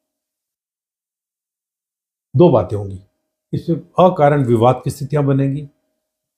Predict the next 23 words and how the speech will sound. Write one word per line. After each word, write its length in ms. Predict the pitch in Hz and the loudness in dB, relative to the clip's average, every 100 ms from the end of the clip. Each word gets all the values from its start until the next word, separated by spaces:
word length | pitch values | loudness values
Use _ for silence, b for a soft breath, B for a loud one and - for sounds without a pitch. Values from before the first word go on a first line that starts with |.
| _ | _
घर, 140 | 110 117 | 0 2
जो 200 | 110 123 | 4 2
घर 260 | 117 101 127 | 2 0 2
में 120 | 131 | 4
रहेंगे 200 | 131 127 | 4 4
उनमें 200 | 127 127 | 4 4
आप, 220 | 113 - - | 0 -4 -14
आपस 300 | - - 131 | -6 -4 -2
में 60 | 147 | 0
विवाद 260 | 131 143 131 | 2 4 4
होंगे 200 | 139 147 | 2 2
और 140 | 113 | 0
घर 120 | 110 | -4
के 140 | 110 123 | -6 -8
बाहर 220 | 104 117 | -6 -10
वालों 240 | 104 110 | -12 -20
से 180 | 107 _ | -20 _
भी 80 | 170 170 _ _ 123 | -8 -8 _ _ 0
विवाद 260 | 107 104 | 2 0
होंगे 260 | 104 104 104 | -2 -8 -10
इनके 260 | 101 - 117 - _ _ _ _ _ - | -12 -14 -16 -16 _ _ _ _ _ 2
पूर्व 180 | 127 117 | 4 4
में। 180 | 110 | 0